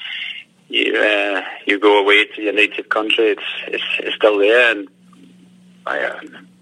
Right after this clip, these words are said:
by the way, I always enjoy coming back to, to Glasgow. I haven't been for a while,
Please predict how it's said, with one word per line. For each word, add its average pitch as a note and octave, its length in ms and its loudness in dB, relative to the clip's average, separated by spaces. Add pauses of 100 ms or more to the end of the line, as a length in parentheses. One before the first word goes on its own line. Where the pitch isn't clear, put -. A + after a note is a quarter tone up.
(400)
by G2+ 120 4
the G2+ 100 2
way, G2+ 140 4
I G2 40 4
always G2 360 0 (340)
enjoy F#2+ 340 2
coming G2 260 -4
back G2+ 220 2
to, G#2 220 -2 (200)
to - 100 0
Glasgow. G2+ 360 0
I G2+ 80 0
haven't G#2+ 200 -6
been A2 220 -2
for A2+ 120 2
a G#2 60 0
while, G#2 300 -4